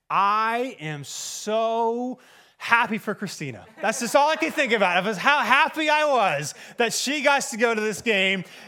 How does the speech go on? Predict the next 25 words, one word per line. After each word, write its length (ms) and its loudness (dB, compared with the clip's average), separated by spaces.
and 120 4
I 200 4
didn't, 460 0
right? 260 2
I 60 2
was 140 -2
so 240 2
happy 340 2
for 300 0
her. 160 2
It 40 -2
was 140 -4
just 220 -6
the 60 -6
best 360 0
thing 180 -2
ever, 380 0
and 220 -2
it 100 -2
was 140 -4
awesome, 580 0
right? 180 2
But 140 -4
this, 220 -4
again, 500 -2